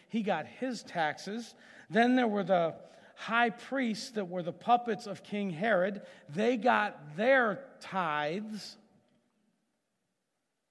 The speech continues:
And then there were these random royal officials who were just friends that worked the system and lived off your taxes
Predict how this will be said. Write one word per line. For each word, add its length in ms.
And 80
then 160
there 120
were 100
these 220
random 680
royal 480
officials 720
who 140
were 180
just 280
friends 1000
that 220
worked 540
the 120
system 640
and 260
lived 320
off 320
your 160
taxes 840